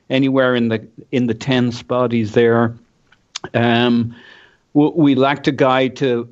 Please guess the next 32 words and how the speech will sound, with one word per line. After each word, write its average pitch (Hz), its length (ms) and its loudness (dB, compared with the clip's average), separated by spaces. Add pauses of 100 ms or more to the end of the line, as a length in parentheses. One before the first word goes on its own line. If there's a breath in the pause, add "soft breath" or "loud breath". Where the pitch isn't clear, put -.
(100)
to 127 100 -10
get 135 240 -2
the 139 60 -6
ball 131 320 2
over 123 240 0
the 117 140 -4
top, 135 400 -2 (260)
uh, 117 460 -2
but 117 320 0 (160)
S-, - 180 -16 (240)
Sanchez 139 560 0
did 123 280 0
that 123 180 2
on 120 140 0
a 120 60 0
number 120 300 0
of 117 140 -2
occasions 120 760 0
here. 120 260 2
There 113 80 2
wasn't 120 560 0
a 135 60 0
lot 120 220 2
of 117 80 -2
space 123 320 0
in 123 100 4
behind 117 300 0
to 117 40 -4
get 117 200 0
it 117 80 0
in 120 160 2
behind. 131 520 0